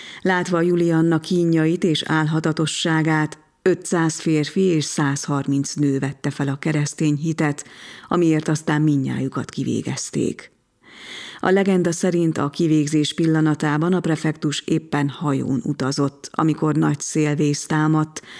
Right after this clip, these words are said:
a gája pedig utasaival együtt a tengerbe veszett. Nem csoda, hogy ez a regényes történet megragadta az emberek fantáziáját, és hamar elterjedt a keresztény világban. A Szent Julianna történet megtalálható többek között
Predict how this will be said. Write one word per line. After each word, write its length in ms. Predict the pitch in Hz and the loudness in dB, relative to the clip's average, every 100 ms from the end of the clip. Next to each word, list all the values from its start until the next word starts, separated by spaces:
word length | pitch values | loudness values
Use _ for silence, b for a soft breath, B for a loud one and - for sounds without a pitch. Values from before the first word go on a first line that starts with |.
| B B | B B
a 120 | - | -4
gája 380 | 165 151 147 156 | 0 0 0 0
pedig 420 | 160 165 185 185 - | 0 0 0 -2 -4
utasaival 680 | 151 151 - 139 139 143 | -2 -2 -2 -2 0 0
együtt 420 | 151 147 135 - - | 0 -2 -4 -6 -8
a 120 | 156 | -6
tengerbe 520 | - 127 123 123 131 | -4 -4 -4 -6 -6
veszett. 580 | - 143 - - - - _ _ B B B B B B B B | -6 -6 -6 -8 -12 -16 _ _ B B B B B B B B
Nem 200 | 214 220 | 4 4
csoda, 240 | 196 170 | 4 2
hogy 180 | 160 165 | 2 2
ez 120 | 160 | 2
a 80 | 160 | 2
regényes 560 | 160 165 151 147 143 - | 2 2 2 2 0 0
történet 560 | 165 156 160 151 147 | -2 0 2 2 2
megragadta 600 | 156 139 139 139 143 - | 0 0 0 -2 -4 -4
az 160 | 143 - | -4 -2
emberek 400 | 147 143 143 143 | -2 0 0 -2
fantáziáját, 1080 | - 156 156 156 151 160 156 151 151 151 151 | -2 0 2 0 0 2 2 2 0 0 0
és 160 | 156 | -2
hamar 460 | - 175 151 139 131 | -2 -2 0 0 -4
elterjedt 600 | 131 135 135 135 135 135 | -4 -6 -4 -4 -4 -6
a 60 | 135 | -8
keresztény 560 | 131 135 139 - - 135 | -6 -6 -6 -6 -4 -2
világban. 760 | 135 135 123 143 139 92 - - _ B B B B B B B | -2 -4 -4 -4 -4 -4 -6 -10 _ B B B B B B B
A 80 | |
Szent 280 | 190 208 185 | 0 2 2
Julianna 500 | 185 180 175 170 165 | 2 2 4 4 2
történet 600 | 160 175 160 165 156 151 | 2 0 2 2 2 2
megtalálható 840 | 165 156 - 156 151 151 151 160 151 | 0 0 0 0 2 2 0 2 0
többek 360 | 165 151 156 | 0 0 0
között 460 | 156 165 165 156 | 0 0 2 0